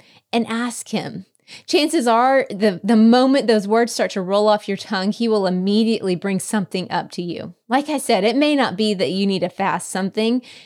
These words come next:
It could simply be he's been asking you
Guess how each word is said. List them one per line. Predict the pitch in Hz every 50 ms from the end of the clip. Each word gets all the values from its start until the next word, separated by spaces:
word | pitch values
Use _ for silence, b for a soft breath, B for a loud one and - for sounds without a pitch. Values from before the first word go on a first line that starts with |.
| B B
It | - 285 359 -
could | - 320 302 226 -
simply | - - - 277 262 277 294 277 277 269
be | 233 202 208 202 185 175 175 170
he's | 185 - - 240 226 240 226 -
been | - 226 208
asking | 214 214 226 247 247 - - 233 220 196
you | 196 185 180 170 170 180 202